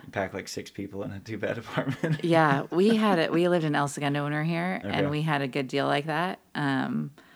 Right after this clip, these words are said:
Speaker 2: but it was a two-bedroom apartment. And, you know, now that you have a baby, I don't know if you
Speaker 1: Yeah.
Speaker 2: have stairs at your apartment, but lugging
Speaker 1: No
Speaker 2: strollers
Speaker 1: stairs.
Speaker 2: and,
Speaker 1: Yeah.
Speaker 2: ugh, that's a gift
Speaker 1: Yeah.
Speaker 2: because I was, like, done with that.
Speaker 1: Yeah, we got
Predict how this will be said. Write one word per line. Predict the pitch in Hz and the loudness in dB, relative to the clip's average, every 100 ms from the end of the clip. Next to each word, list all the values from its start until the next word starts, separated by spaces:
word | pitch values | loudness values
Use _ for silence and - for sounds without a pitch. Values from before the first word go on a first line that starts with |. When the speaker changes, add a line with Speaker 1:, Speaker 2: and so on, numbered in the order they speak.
| - - _ | -20 -20 _
Speaker 2:
but | - - | -4 -2
it | 151 | 0
was | 135 | 0
a | 131 | -2
two-bedroom | - 139 131 135 | -2 -2 0 -2
apartment. | 127 131 - 127 127 127 - | -2 -4 -4 -2 -2 -2 -4
And, | 135 - | -4 -2
you | 160 | 0
know, | 143 | 2
now | 139 143 | 2 0
that | 143 | 0
you | |
have | 147 | -2
a | 131 | -2
baby, | 139 147 139 131 135 - - | 0 0 0 -2 -4 -6 -4
I | |
don't | 143 139 | -2 -2
know | |
if | 135 | 0
you | |
Speaker 1:
Yeah. | 135 | 0
Speaker 2:
have | - | 0
stairs | 147 156 151 | -2 -2 -2
at | |
your | - | -4
apartment, | 135 135 135 - | -2 -2 -2 -4
but | - 139 | -4 -2
lugging | 139 143 143 139 | -2 -2 -2 -2
Speaker 1:
No | - | -4
Speaker 2:
strollers | - 110 165 165 165 160 - | -4 0 2 4 4 2 0
Speaker 1:
stairs. | |
Speaker 2:
and, | 139 135 | -2 0
Speaker 1:
Yeah. | 170 196 190 147 135 | 2 0 0 -2 -2
Speaker 2:
ugh, | - - | -8 -8
that's | 143 139 - | -6 -6 -8
a | |
gift | 135 135 - - - - | -6 -6 -8 -14 -18 -10
Speaker 1:
Yeah. | - | -2
Speaker 2:
because | 98 135 | 0 0
I | - 139 | 0 0
was, | 139 | 0
like, | 135 127 - - | -2 -4 -14 -8
done | 147 127 120 131 - - | -2 -2 -2 -6 -10 -8
with | 131 - | -8 -2
that. | - - - - | -4 -4 -8 -6
Speaker 1:
Yeah, | 104 | -2
we | 95 104 | -2 0
got | 104 98 - | 2 2 -2